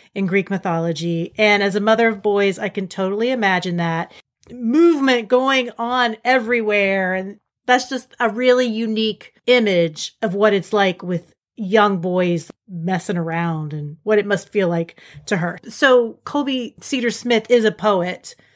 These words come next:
by trade, and someone talked her into writing a novel by verse. But I like essay collections that are written by poets because a lot of times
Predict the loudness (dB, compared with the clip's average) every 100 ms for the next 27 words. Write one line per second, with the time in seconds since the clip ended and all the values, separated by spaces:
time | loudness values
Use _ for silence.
0 | _ _ -4 -4 0 2 2 0 -2 -4
1 | -4 0 0 0 -4 -6 -6 -8 -8 -6
2 | -6 -4 -2 -4 -6 -8 -10 -12 -14 -14
3 | -16 -16 -20 -20 -20 -20 _ 2 4 6
4 | 4 4 2 -2 0 0 2 -2 -2 -2
5 | -2 -2 -6 -4 -4 -2 -2 -2 -2 -2
6 | -2 -2 -2 -2 -6 -8 -6 -4 -2 -2
7 | -2 -4 -2 -6 -10